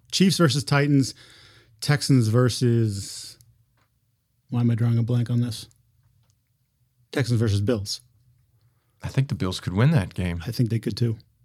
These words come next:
Speaker 2: I think they could, they could definitely win that football game.
Speaker 1: Well, Houston's a schizophrenic team. We see
Speaker 2: Oh,
Speaker 1: it,
Speaker 2: yeah,
Speaker 1: you know, every,
Speaker 2: huge.
Speaker 1: every week.
Speaker 2: I mean,
Speaker 1: One
Speaker 2: they
Speaker 1: week
Speaker 2: almost
Speaker 1: they're
Speaker 2: lost.
Speaker 1: great, yeah.
Speaker 2: They almost lost to Tampa.
Speaker 1: Yep.
Speaker 2: So they're up and down, up and down. They're, they're a roller coaster, and you don't know what you're gonna get out of 'em. So,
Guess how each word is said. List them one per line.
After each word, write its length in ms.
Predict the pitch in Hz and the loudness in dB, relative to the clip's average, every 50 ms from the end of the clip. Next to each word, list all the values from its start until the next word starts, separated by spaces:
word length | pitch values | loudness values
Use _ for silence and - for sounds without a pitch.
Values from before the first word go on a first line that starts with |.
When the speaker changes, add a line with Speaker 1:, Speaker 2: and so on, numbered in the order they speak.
| _ _ _ _ - | _ _ _ _ -8
Speaker 2:
I 60 | - | -4
think 160 | - 131 135 127 | 0 0 2 2
they 80 | 135 | 0
could, 180 | 101 98 90 85 87 - | 0 -2 -2 -6 -6 -4
they 140 | - 95 110 | -2 -2 0
could 180 | 107 113 90 80 | 0 0 0 2
definitely 340 | 98 127 143 - 104 92 | 2 2 2 2 0 -2
win 120 | 92 95 92 | 0 0 0
that 200 | 92 87 87 - | -2 -2 -4 -6
football 320 | - - 101 85 92 87 87 | -6 -4 -4 -2 0 -2 -2
game. 260 | 90 90 87 85 85 - _ - | -2 -2 -4 -4 -6 -8 _ -2
Speaker 1:
Well, 200 | 135 127 131 165 - | -2 -2 -2 -2 0
Houston's 380 | - 165 175 170 - 139 113 | 2 2 2 2 2 0 -2
a 40 | 107 | -2
schizophrenic 600 | 104 - - 143 - 123 - - 127 117 110 107 | -2 -2 -2 -2 -2 -2 -2 0 0 0 0 0
team. 320 | - - 117 107 101 92 - _ _ _ _ _ _ _ - | 0 0 0 0 0 -4 -8 _ _ _ _ _ _ _ 0
We 160 | 139 139 131 | 2 4 6
see 120 | 135 135 143 | 8 10 10
Speaker 2:
Oh, 100 | 131 120 | 10 8
Speaker 1:
it, 60 | 117 | 8
Speaker 2:
yeah, 100 | 117 - | 6 6
Speaker 1:
you 40 | - | 6
know, 60 | 127 123 | 6 8
every, 260 | 147 147 120 - 175 | 8 8 8 6 4
Speaker 2:
huge. 120 | - - | 2 4
Speaker 1:
every 200 | 156 151 147 147 | 4 6 6 6
week. 200 | 131 127 120 127 147 147 | 6 6 4 4 4 4
Speaker 2:
I 140 | 147 139 127 | 6 8 8
mean, 40 | |
Speaker 1:
One 0 | 147 | 10
Speaker 2:
they 60 | 160 | 10
Speaker 1:
week 120 | 160 160 165 | 10 10 10
Speaker 2:
almost 160 | 175 165 160 | 10 10 8
Speaker 1:
they're 80 | 165 156 | 8 8
Speaker 2:
lost. 140 | 160 208 - | 8 8 8
Speaker 1:
great, 160 | 160 165 165 143 | 8 6 6 4
yeah. 140 | 160 175 143 | 4 6 6
Speaker 2:
They 40 | 135 | 6
almost 260 | 156 165 160 - - | 6 6 6 8 10
lost 320 | 143 143 143 143 143 - - | 10 12 10 8 6 4 6
to 340 | 147 143 139 139 127 117 - - | 6 8 8 8 6 4 0 0
Tampa. 440 | - - 147 175 175 - - 92 85 | 4 6 6 6 6 4 2 0 2
Speaker 1:
Yep. 200 | - 117 117 - - _ _ _ _ | 2 0 -2 -2 -6 _ _ _ _
Speaker 2:
So 480 | - - - 123 120 120 117 113 110 - - | -4 2 6 6 6 6 6 4 2 0 0
they're 240 | 104 113 117 113 | 2 4 6 6
up 120 | 123 139 - | 6 6 6
and 100 | 127 117 | 6 6
down, 200 | 117 117 113 110 | 6 6 6 6
up 140 | 110 110 - | 4 2 2
and 80 | 110 101 | 4 4
down. 180 | 110 110 101 | 4 4 4
They're, 100 | 98 101 | 4 2
they're 260 | 107 104 - 110 117 117 | 0 0 2 2 4 4
a 40 | 110 | 4
roller 260 | 98 107 120 117 107 | 4 4 4 4 2
coaster, 520 | - - 95 98 - - 92 92 95 98 - _ _ _ _ _ _ _ _ _ - | 2 0 0 0 0 -2 0 0 0 -2 -4 _ _ _ _ _ _ _ _ _ 0
and 360 | 107 107 104 101 98 98 95 | 2 4 4 4 4 4 2
you 140 | 87 107 113 | 4 4 4
don't 120 | 113 110 | 4 4
know 80 | 107 107 | 4 2
what 140 | 107 - | 2 2
you're 60 | - 92 | 2 2
gonna 140 | 98 92 90 | 2 2 2
get 180 | 85 104 117 | 2 4 4
out 140 | 110 92 87 | 4 4 2
of 100 | 87 82 | 0 -2
'em. 180 | 85 85 85 85 | -4 -4 -6 -4
So, 360 | - - 98 92 90 87 - | 0 2 2 2 2 0 -4